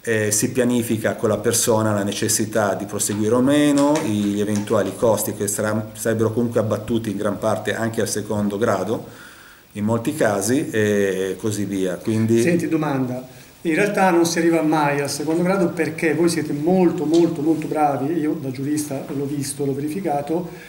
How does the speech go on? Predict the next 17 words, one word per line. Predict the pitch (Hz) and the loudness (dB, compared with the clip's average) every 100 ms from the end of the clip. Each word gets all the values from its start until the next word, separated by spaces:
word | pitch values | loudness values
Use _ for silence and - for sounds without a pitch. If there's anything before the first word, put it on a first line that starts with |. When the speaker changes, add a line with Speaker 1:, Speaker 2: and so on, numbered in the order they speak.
| - - - 277 | -20 -20 -20 -4
Speaker 2:
nell'autotutela. | 240 185 240 185 214 214 214 214 190 175 170 156 | 0 2 4 2 4 4 4 2 -2 0 0 2
Voi | 165 | 4
fate | 202 185 170 | 4 2 0
degli | 170 | 0
iscritti | 180 - 208 170 | 0 -2 -4 -2
in | 160 | 0
autotutela | 160 156 165 143 147 139 170 | 0 -2 -6 -6 -4 -2 0
a | 202 196 | 0 0
cui | - 220 196 196 202 | 0 2 4 4 2
il | - | 0
comune | - 175 170 170 170 | 0 2 4 4 4
Speaker 1:
Anche. | 165 110 98 - | 2 2 -2 2
Speaker 2:
o, | 196 208 208 | 4 6 4
aspetta, | - 180 156 160 | -2 0 0 0
l'Agenzia | 156 160 175 175 254 | 0 0 0 2 2
delle | 190 | 4
Entrate | 175 170 165 - | 2 2 0 0